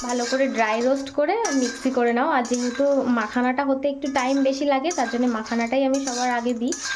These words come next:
তারপর হচ্ছে দুটো বাদাম দিয়ে দেবো আর ওটস দিয়ে দেবো। ভালো করে, আহ, যখন হয়ে যাবে ভাজা ভাজা,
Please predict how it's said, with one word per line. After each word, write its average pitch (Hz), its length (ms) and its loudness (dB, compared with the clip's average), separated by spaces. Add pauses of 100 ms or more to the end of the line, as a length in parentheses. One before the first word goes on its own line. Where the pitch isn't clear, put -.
(220)
তারপর 220 240 0
হচ্ছে 254 220 -4
দুটো 262 220 0
বাদাম 226 280 0
দিয়ে 254 160 0
দেবো 320 200 0
আর 285 120 2
ওটস 220 220 -4
দিয়ে 254 160 2
দেবো। 262 140 0 (140)
ভালো 226 240 0
করে, 240 220 -2
আহ, 226 680 -6
যখন 220 220 -2 (180)
হয়ে 233 220 0
যাবে 247 140 2 (100)
ভাজা 247 260 0
ভাজা, 269 180 2